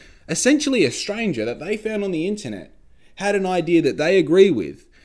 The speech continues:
And I'm gonna guess because it came out of my mouth, it's not the usual fucking dogma shit you hear falling out of the T V or your,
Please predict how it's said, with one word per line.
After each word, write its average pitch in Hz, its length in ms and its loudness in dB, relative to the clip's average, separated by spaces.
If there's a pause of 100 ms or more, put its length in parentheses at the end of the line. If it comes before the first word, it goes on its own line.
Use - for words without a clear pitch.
And 151 100 -4
I'm 202 120 0
gonna 196 160 -2
guess 185 180 -2
because 170 260 -4
it 160 120 -10
came 196 260 -6
out 185 140 -4
of 170 80 -2
my 180 220 -4
mouth, 170 360 -4
it's 143 220 -6
not 165 320 -6
the 156 100 -4
usual 165 560 -4
fucking 151 560 -4
dogma 170 360 0
shit 165 260 -4
you 143 140 -4
hear 151 420 -2
falling 156 400 -2
out 147 140 -4
of 139 80 -10
the 135 60 -10
T 143 300 -6
V 139 240 -4
or 131 140 0
your, 127 160 -8